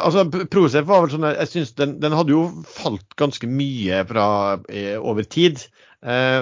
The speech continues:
og det var litt vanskelig å se ut fra aksjonærlisten. Kanskje det var noe spesielle som hadde solgt seg ned.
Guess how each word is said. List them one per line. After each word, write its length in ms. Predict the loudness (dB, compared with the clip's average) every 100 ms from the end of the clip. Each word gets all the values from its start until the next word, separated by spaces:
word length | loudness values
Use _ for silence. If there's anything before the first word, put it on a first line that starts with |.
| -2
og 120 | -4
det 60 | 0
var 100 | 0
litt 140 | 2 0
vanskelig 400 | 0 -2 -6 -8
å 80 |
se 300 | -8 -4 -2 -2
ut 200 | -4 -4
fra 160 | -4
aksjonærlisten. 440 | -4 0 0 -2 -4
Kanskje 340 | -4 -4 -2
det 80 | 0
var 140 | 2 0
noe 80 | -2
spesielle 580 | -10 -12 -2 -2 -2 -6
som 140 | -6
hadde 160 | -4 -6
solgt 360 | -6 -6 -6 -4
seg 160 | -2
ned. 300 | 2 0 -2